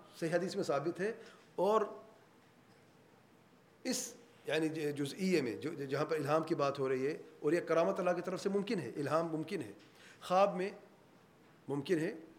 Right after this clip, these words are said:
کہ خواب کے ذریعے سے کسی شخص کو اللہ تعالیٰ کوئی خیر خبر دے دے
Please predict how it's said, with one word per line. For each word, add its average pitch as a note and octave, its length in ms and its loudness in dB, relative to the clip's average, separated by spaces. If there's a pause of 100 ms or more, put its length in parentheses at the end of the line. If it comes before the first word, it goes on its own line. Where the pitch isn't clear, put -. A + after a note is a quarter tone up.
کہ C#3 80 -4
خواب D3+ 320 2
کے D#3+ 80 2
ذریعے C#3 320 0
سے C#3+ 220 -4 (520)
کسی D#3 220 -4
شخص E3+ 240 -2
کو - 80 -4
اللہ D3 140 2
تعالیٰ C#3 340 0
کوئی C#3+ 320 -6
خیر E3 220 0
خبر C#3 240 0
دے A2+ 160 -2
دے G2 100 -10